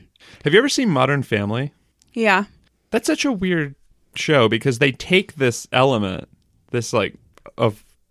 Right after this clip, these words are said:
Speaker 1: of
Speaker 2: Of
Speaker 1: The
Speaker 2: the
Speaker 1: Office.
Speaker 2: mockumentary.
Speaker 1: Yeah, but it's not a mockumentary.
Speaker 2: It's not fully, yeah.
Speaker 1: It's just, like, the characters talk to the camera by themselves. It's like a, like, it's taking it,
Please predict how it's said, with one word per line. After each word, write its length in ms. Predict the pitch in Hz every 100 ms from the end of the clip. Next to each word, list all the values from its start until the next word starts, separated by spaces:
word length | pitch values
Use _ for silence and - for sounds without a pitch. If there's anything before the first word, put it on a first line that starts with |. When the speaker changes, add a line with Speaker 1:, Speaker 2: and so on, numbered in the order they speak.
| -
Speaker 1:
of 60 |
Speaker 2:
Of 140 | 233 220
Speaker 1:
The 100 | 226
Speaker 2:
the 60 |
Speaker 1:
Office. 320 | 208 190 190 196
Speaker 2:
mockumentary. 480 | 180 175 180 196 202 - _ -
Speaker 1:
Yeah, 260 | 180 170
but 160 | 117 143
it's 160 | 135
not 240 | 143 165 202
a 40 |
mockumentary. 180 | 139 127
Speaker 2:
It's 140 | 240 220
not 320 | 262 113 -
fully, 480 | 240 220 202 185 -
yeah. 380 | - 202 165 180
Speaker 1:
It's 220 | 139 -
just, 260 | - 170 -
like, 260 | 151 127 - -
the 160 | 123 - _ _ -
characters 480 | - 139 135 131 -
talk 240 | 127 113
to 80 | -
the 80 | 104
camera 600 | - 131 120 113 101 95
by 140 | - 101
themselves. 680 | 95 87 139 120 85 - -
It's 120 | 135
like 120 | 165 165
a, 140 | 131 - -
like, 140 | 131
it's 100 | 151
taking 280 | - 175 147
it, 180 | 120